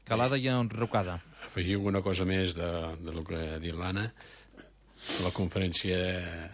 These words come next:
Speaker 2: de, dels debats de l'Alfolí que hi va haver aquest cap de setmana de Ferran Mascarell, el concert, eh, en homenatge, diguéssim, de cançons de tota la vida d'en Lluís Albert, el Cert,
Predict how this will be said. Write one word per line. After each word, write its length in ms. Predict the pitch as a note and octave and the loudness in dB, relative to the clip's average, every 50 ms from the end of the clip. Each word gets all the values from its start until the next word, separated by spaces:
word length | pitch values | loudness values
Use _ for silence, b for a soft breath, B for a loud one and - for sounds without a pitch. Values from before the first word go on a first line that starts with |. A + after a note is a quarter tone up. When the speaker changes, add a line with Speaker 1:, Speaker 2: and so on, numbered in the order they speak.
| - | -12
Speaker 2:
de, 400 | - - E2 E2+ F2 E2+ E2+ F2 | -10 -8 -6 -6 -4 -4 -6 -6
dels 240 | E2+ E2+ F2 E2+ E2 - | -4 -4 -6 -4 -2 0
debats 260 | G2 F#2+ F#2 E2+ - | 2 2 2 2 2
de 60 | F#2 | 0
l'Alfolí 380 | F2+ F2 E2 - - G2 F2+ E2+ | 0 0 0 -2 0 0 0 0
que 100 | F2+ G2 | 2 2
hi 40 | |
va 60 | F2+ F2 | 2 2
haver 140 | F2 F2 | 2 0
aquest 260 | E2+ F2 E2+ D#2+ - - | 0 -2 -4 -4 -4 -6
cap 160 | - D#2+ E2 | -6 -6 -4
de 100 | E2+ E2+ | -4 -4
setmana 400 | - F#2+ F2 F2 F2+ G2 F#2 F2 | -2 -2 0 0 0 0 0 -2
de 260 | F2 F2+ E2+ E2 D#2 | -2 -2 -4 -4 -6
Ferran 260 | - - - E2+ D#2+ E2 | -8 -8 -6 -6 -4 -4
Mascarell, 560 | E2 - - - G2+ A2 B2 C#3 D3 D#3+ - B B B B B B B B B B - | -4 -4 -2 0 2 4 4 4 2 0 -4 B B B B B B B B B B -10
el 380 | - F2+ E2+ E2+ F2 E2+ F2 F2+ | -6 -4 -2 -2 -2 -2 -4 -4
concert, 500 | - - F#2 F2 - F2+ F2 E2 E2 - - - - - | -4 -2 -2 0 0 0 0 -2 -2 -6 -12 -18 -12 -10
eh, 40 | - F2+ | -6 -6
en 260 | F2+ F2+ F2 F2+ F2+ F2 - | -4 -4 -4 -4 -4 -4 -4
homenatge, 400 | F2 F2 F#2 F2+ E2+ - F#2 E2+ | -2 -2 -2 -2 -2 -2 -2 -2
diguéssim, 480 | E2+ F2 F2+ F2 E2 - F#2+ F2+ E2+ | 0 0 0 0 0 0 0 0 0
de 100 | E2 F2 | -2 -2
cançons 440 | - - F2 E2+ - F#2+ F#2 F2 D#2+ | -2 -2 -2 -2 0 0 0 0 0
de 80 | E2+ E2+ | -2 0
tota 220 | - F#2 E2+ F2 E2+ | 0 0 0 0 0
la 80 | F2 | 0
vida 180 | F2+ F2+ F2 F2 | 0 0 0 0
d'en 180 | F2+ F2+ F2+ F2 | 0 0 0 0
Lluís 200 | F2 F2 E2 F2+ | 0 -2 -2 -2
Albert, 380 | F#2+ F#2+ G#2+ A#2 B2 B2 - | 0 0 2 0 0 -2 -4
el 80 | E2 E2 | -6 -4
Cert, 340 | - - A2+ B2+ C#3 C#3+ | -2 0 0 0 0 -2